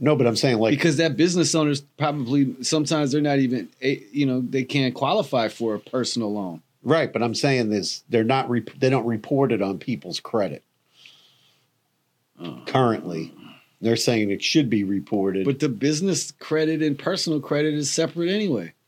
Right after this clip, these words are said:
Speaker 1: Yeah, you think that, but it's really not. When
Speaker 2: Yeah,
Speaker 1: you go
Speaker 2: I
Speaker 1: get
Speaker 2: mean,
Speaker 1: a credit card for the company,
Speaker 2: y-
Speaker 1: they don't, they ask you the federal
Speaker 2: Hey,
Speaker 1: tax
Speaker 2: uh,
Speaker 1: I D.
Speaker 2: yeah, I know the truth because, <laughs> you know what I mean? It, it, on paper, it looks cute.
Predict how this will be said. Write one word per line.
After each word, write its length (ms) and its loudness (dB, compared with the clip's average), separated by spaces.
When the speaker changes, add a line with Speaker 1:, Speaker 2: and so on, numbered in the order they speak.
Speaker 1:
Yeah, 340 4
you 220 -2
think 380 -4
that, 280 -2
but 140 -4
it's 220 -8
really 480 0
not. 320 -2
When 100 4
Speaker 2:
Yeah, 140 4
Speaker 1:
you 60 6
go 20 4
Speaker 2:
I 60 2
Speaker 1:
get 180 4
Speaker 2:
mean, 100 2
Speaker 1:
a 20 -6
credit 320 2
card 300 0
for 100 -2
the 140 0
company, 500 -2
Speaker 2:
y- 160 0
Speaker 1:
they 100 4
don't, 180 2
they 360 4
ask 320 0
you 100 2
the 140 0
federal 320 2
Speaker 2:
Hey, 100 0
Speaker 1:
tax 300 2
Speaker 2:
uh, 80 4
Speaker 1:
I 80 4
D. 400 2
Speaker 2:
yeah, 460 0
I 220 0
know 180 0
the 100 -4
truth 440 0
because, 440 0
<laughs> 0 -
you 120 2
know 160 2
what 60 2
I 40 2
mean? 240 2
It, 260 0
it, 240 -2
on 220 0
paper, 380 0
it 80 0
looks 240 -4
cute. 420 -2